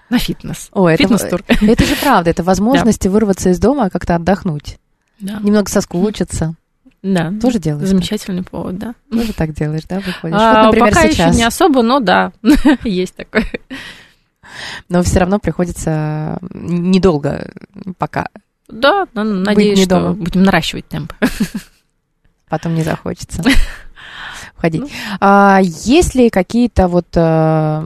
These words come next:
Speaker 2: ну, опять про ограничения я вот вижу сейчас.
Speaker 1: Мгм.
Speaker 2: Ну, ограничения мы уже всё сказали. Ну, как при беременности ограничения, м, там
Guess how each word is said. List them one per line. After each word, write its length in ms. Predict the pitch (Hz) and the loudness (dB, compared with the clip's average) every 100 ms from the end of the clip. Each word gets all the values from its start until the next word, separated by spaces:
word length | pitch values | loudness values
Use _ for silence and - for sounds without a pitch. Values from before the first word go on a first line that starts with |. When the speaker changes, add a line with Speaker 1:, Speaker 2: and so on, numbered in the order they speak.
| - | -10
Speaker 2:
ну, 280 | - 190 226 | -6 2 4
опять 360 | 226 254 202 - | 4 4 2 0
про 160 | 196 | 2
ограничения 640 | 190 208 220 - 392 339 202 | 2 2 0 -2 -4 0 2
я 140 | 180 | 2
вот 140 | 175 185 | 2 0
вижу 260 | 185 160 | 0 0
сейчас. 460 | 156 - 170 156 - | -4 -2 0 0 0
Speaker 1:
Мгм. 220 | 202 202 | 2 2
Speaker 2:
Ну, 100 | 247 | 2
ограничения 420 | 254 262 254 302 | 2 2 2 2
мы 140 | 233 233 | 2 2
уже 160 | 220 | 2
всё 140 | 208 233 | 0 -2
сказали. 480 | - 180 165 147 147 | 0 2 4 2 0
Ну, 140 | 190 | 0
как 200 | 175 - | 0 0
при 140 | 175 | -2
беременности 500 | 175 185 175 156 - | 0 2 2 -2 -2
ограничения, 640 | 165 165 170 - 165 151 147 | 0 0 0 0 -2 0 -4
м, 340 | 151 - 175 - | -6 -12 -8 -4
там 240 | 151 | -4